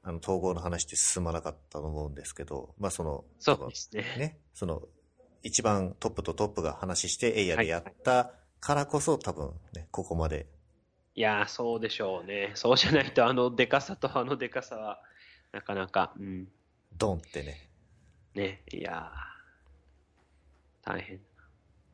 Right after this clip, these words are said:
Speaker 2: うん。
Speaker 1: まあ、いろいろね、あの、別に、あんまり個人的にはそんなに、あ、個人的にも仕事的にもそんなにあれですけど、うん。いやー、なんか、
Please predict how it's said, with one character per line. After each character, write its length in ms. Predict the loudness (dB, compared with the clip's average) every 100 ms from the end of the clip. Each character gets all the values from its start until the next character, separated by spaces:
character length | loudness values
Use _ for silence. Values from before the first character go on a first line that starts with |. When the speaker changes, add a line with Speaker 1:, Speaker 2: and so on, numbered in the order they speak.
| _
Speaker 2:
う 40 | -10
ん。 100 | -2
Speaker 1:
ま 180 | 2 2
あ、 60 |
い 280 | 0 0 6
ろ 180 | 8 10
い 20 |
ろ 140 | 8 6
ね、 180 | 4
あ 180 | 4 2
の、 320 | 4 4 2 -2 -16 _ -20 -20 _ -20 _ _ _ _ _ -12
別 200 | -2 2
に、 400 | 6 6 4 -6 -14 -12 -16 -20 -20 _ _ _ _ -16 -4
あ 60 |
ん 60 | 0
ま 80 | 2
り 100 | 0 -8 _ _
個 140 | 2 4
人 180 | 4
的 240 | 4 4 6
に 80 | 6
は 80 |
そ 140 | 4 0
ん 60 |
な 100 | 0
に、 220 | -2 -4 -12 _ _ _ _ _ _ _ _ _ _ _ _ _ _ -2
あ、 100 | 6
個 120 | 6
人 140 | 6
的 100 | 6
に 60 | 4
も 60 |
仕 120 | 4 6
事 220 | 6 4
的 200 | 2 2
に 80 | 2
も 100 | 0
そ 140 | -4
ん 60 | -4
な 100 | -2
に 100 | 0
あ 60 |
れ 100 | 0
で 120 | -2 -6
す 60 |
け 120 | -8
ど、 80 | -8
う 20 |
ん。 320 | -10 -16 -18 -18
い 60 | -18 -20 _ 4 4 4 0 -4 -6 -8 -12 -14 -14 -18 -20 -20 _
や 220 | 4 4
ー、 20 | 2
な 100 | 0
ん 20 |
か、 260 | 0 0